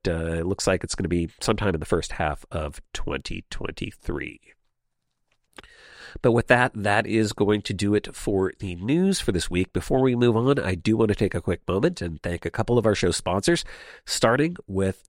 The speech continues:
ZocDoc. And you, if you've been a listener to the Maccast for a while, you know I am into board games. I love sitting down with my family, taking a break, uh, getting a game like Settlers of Catan or Ticket to Ride, and just having a good time. But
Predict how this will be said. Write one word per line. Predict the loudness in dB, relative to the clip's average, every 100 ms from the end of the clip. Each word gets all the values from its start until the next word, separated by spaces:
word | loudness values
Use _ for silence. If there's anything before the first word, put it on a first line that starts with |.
| _
ZocDoc. | -4 0 2 2 2 0 -4 -4 -8 -4
And | 0 4 2 2
you, | 2 4 2 2 0 0
if | 0
you've | 0 2
been | 4
a |
listener | 4 2 2
to | 2
the |
Maccast | 2 0 0 -2 0
for | 0
a |
while, | 2 2 2
you | 2 2
know | 2 2 2 2
I | 0 -2
am | -2 -4 -6 -8 -12
into | -10 -10 -8 -4 -2 -2 0
board | 2 2 4
games. | 2 2 0
I |
love | 0 0
sitting | 2 0 0
down | 0 0
with | -4
my | -4
family, | -2 -2 0 0 -2 -4
taking | -4 -4 0 -2 0
a | -2
break, | 0 2 4 2 0 -8 -10 -16 -18 -6
uh, | -4 -2 -2
getting | 2 2 2
a | 2
game | 2 2 0
like | -2
Settlers | 0 0 2 0 -2 -6 -6
of | -8
Catan | -8 -8 -2 0 2 2 0
or | 0 -2 -2
Ticket | -4 -2 -2 -2
to | 0
Ride, | 2 2 0 -2
and | -4
just | -6 -6
having | -2 2 2 0
a |
good | -2 -4
time. | -2 0 0 0
But | -2